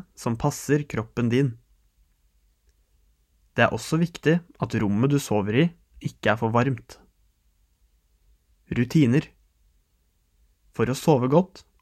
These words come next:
og bli uthvilt må du ha gode rutiner.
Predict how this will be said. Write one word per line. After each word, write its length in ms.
og 160
bli 160
uthvilt 720
må 160
du 80
ha 100
gode 520
rutiner. 480